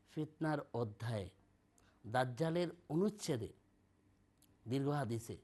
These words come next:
মহানবী হযরত মুহাম্মদ সাল্লাল্লাহু আলাইহি ওয়াসাল্লাম শেষ যুগে আগমনকারী প্রতিশ্রুত মসি এবং মাহদিকে চারবার নবিউল্লাহ বলে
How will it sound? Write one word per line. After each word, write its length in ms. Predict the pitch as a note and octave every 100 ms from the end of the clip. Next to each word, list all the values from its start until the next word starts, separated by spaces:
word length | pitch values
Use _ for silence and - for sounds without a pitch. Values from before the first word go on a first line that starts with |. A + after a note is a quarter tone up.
| _ _ - -
মহানবী 400 | A#2 B2+ C#3 C#3+
হযরত 260 | D3+ C3 D3+ -
মুহাম্মদ 280 | C3+ C#3 D3
সাল্লাল্লাহু 20 |
আলাইহি 220 | D3+ D3
ওয়াসাল্লাম 80 | D3+
শেষ 420 | C#3 D3+ D3 D3+
যুগে 300 | D3+ D3+ D#3+ E3 - - _ _ -
আগমনকারী 640 | B2+ C3+ D3 C#3 C3 A#2+
প্রতিশ্রুত 580 | A2+ C3 C3 B2 C#3+ B2+
মসি 380 | C3 B2+ B2+ C3
এবং 220 | A#2+ A#2+
মাহদিকে 580 | A#2+ B2 A#2+ A#2+ A#2 - - _ - _ _ -
চারবার 500 | F3 F3 E3+ F#3 E3+
নবিউল্লাহ 680 | D3+ D3+ D3+ C#3+ B2+ G#2 - - _ - _ _ _ _ _
বলে 320 | A#2 B2+ B2+